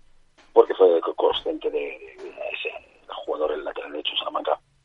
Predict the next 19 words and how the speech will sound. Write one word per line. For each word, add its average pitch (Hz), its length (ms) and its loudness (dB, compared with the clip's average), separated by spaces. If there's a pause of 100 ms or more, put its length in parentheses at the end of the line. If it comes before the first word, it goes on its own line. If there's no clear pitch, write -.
(560)
eh, 95 200 -4
iba 90 120 6
avanzando 87 380 0
todo 92 100 4
el 87 60 -4
partido 92 280 2
y 90 60 2
ya 85 200 0
tuvo 78 240 -2
problemas, 78 420 -2 (600)
y, - 80 8
y 104 380 8
bueno, 92 260 8 (180)
y 92 140 2
el 85 360 4 (140)
gesto - 220 -4
se - 80 2
ve - 80 2
clarísimo. - 360 -4